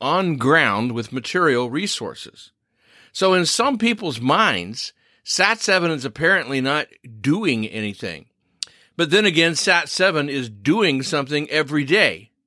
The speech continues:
It's feeding the soul. It is broadcasting the gospel, the most powerful, transformative message in the world.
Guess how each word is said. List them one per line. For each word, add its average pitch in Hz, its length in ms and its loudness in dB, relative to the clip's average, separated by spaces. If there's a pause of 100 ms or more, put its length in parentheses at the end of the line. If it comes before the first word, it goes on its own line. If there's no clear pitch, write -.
(420)
It's 160 160 -4
feeding 185 720 0
the 131 160 -6
soul. 165 500 -2 (640)
It 170 160 2
is 135 120 0
broadcasting 180 1000 0
the 165 80 -4
gospel, 123 600 -2
the 113 80 -8
most 127 380 -2
powerful, 214 600 2
transformative 175 1040 -2
message 120 600 -2
in 120 180 -2
the 110 140 -2
world. 107 480 2